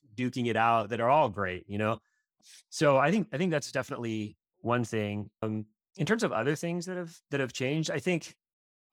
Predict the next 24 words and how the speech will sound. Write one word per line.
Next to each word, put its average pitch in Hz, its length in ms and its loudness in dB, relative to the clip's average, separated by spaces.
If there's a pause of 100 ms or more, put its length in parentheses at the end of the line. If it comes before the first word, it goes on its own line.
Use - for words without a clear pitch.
(180)
things 269 180 -2
are 180 60 2
less 147 280 0
integrated 143 560 -2
now, 175 360 -2
I 151 60 -8
think, 139 140 -6
as 135 120 -4
a 139 60 -6
result 135 340 -2
of 147 100 -6
the 151 80 -6
tools. 185 640 0
And 131 120 -4
that, 165 180 -2
that 185 180 2
can 180 120 -2
be 165 120 0
a 151 60 2
little 135 200 0
bit 120 320 -2 (200)
frustrating, 104 640 0
I 107 60 -12
think, 127 260 -2